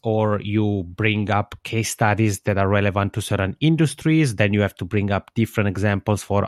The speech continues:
other industries, but it also puts you in conversations with different people, with different styles, with different ideas and different ways to approach podcasting as a medium. So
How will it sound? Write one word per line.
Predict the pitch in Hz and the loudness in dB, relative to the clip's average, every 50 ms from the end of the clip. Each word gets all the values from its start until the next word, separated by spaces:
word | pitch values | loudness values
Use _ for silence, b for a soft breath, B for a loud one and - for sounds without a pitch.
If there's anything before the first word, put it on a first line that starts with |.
| - | 0
other | 98 104 110 123 135 | 0 0 2 4 4
industries, | 143 147 151 147 160 147 - - 180 196 185 - B B B B B B B | 4 4 4 4 2 0 2 2 2 2 2 2 B B B B B B B
but | - 147 143 | 2 4 4
it | 147 143 | 6 6
also | 180 208 220 - - 151 | 4 2 2 2 2 0
puts | 131 135 - - 135 127 131 - - - | 0 0 2 0 0 0 0 -2 -2 2
you | 135 135 135 127 - B B B B B B | 2 2 2 0 -4 B B B B B B
in | 123 120 117 | 2 2 2
conversations | - 135 123 120 127 123 - - 131 120 - - - 123 120 117 117 - - - | 4 4 4 4 4 4 4 4 2 2 2 2 2 2 2 2 0 -4 -8 -6
with | - 107 113 117 98 95 | 0 2 2 2 4 4
different | 120 127 120 - - 127 117 117 - - | 4 4 4 2 2 2 2 2 2 0
people, | - 156 170 175 - - 95 95 95 - - | 0 0 0 0 0 -2 -4 -4 -4 -6 -4
with | 101 104 104 92 | -2 -2 -2 2
different | 113 110 107 - - 113 107 101 | 2 0 0 2 0 0 0 0
styles, | - - - 143 143 160 151 113 98 92 - - | 0 0 2 4 4 6 6 4 4 2 -2 -4
with | 107 98 92 | -4 0 2
different | 110 107 - - - 117 107 101 98 - _ _ _ _ _ _ _ _ _ _ - 110 | 0 0 0 0 0 0 0 0 -2 -6 _ _ _ _ _ _ _ _ _ _ -2 2
ideas | 113 120 110 101 120 135 139 131 120 107 - | 4 4 4 4 6 6 8 6 6 4 2
and | 110 101 104 | -2 2 2
different | 117 - - 120 107 98 | 0 2 2 0 0 2
ways | 101 110 123 139 127 - | 4 6 6 6 4 2
to | - - 127 | 0 -2 -2
approach | - 95 - - 139 143 131 - - | -2 -2 0 2 4 4 4 2 0
podcasting | - 117 110 - - - 107 - - - 104 107 | -2 -2 -2 -2 -2 -4 -4 -4 -2 -2 0 0
as | 110 101 | 2 2
a | 104 104 | 2 2
medium. | 110 127 143 127 117 104 95 90 | 2 2 2 4 2 2 2 2
So | - 147 143 127 107 | 2 4 4 4 2